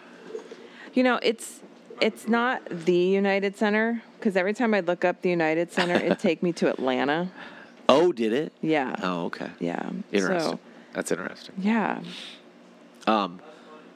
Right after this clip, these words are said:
Speaker 2: the, uh, the vibe was really interesting.
Speaker 1: It was weird.
Speaker 2: 'Cause you didn't know how it was gonna go. And Tony Khan had addressed,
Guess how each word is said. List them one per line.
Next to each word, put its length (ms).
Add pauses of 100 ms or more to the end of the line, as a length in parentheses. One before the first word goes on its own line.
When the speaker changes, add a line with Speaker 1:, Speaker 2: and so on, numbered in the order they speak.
(1000)
Speaker 2:
the, 420
uh, 340 (1800)
the 140
vibe 400
was 200
really 340
interesting. 520 (800)
Speaker 1:
It 80
was 180
weird. 280
Speaker 2:
'Cause 80
you 40
didn't 140
know 100
how 180
it 40
was 100
gonna 160
go. 300
And 120
Tony 280
Khan 320
had 160
addressed, 680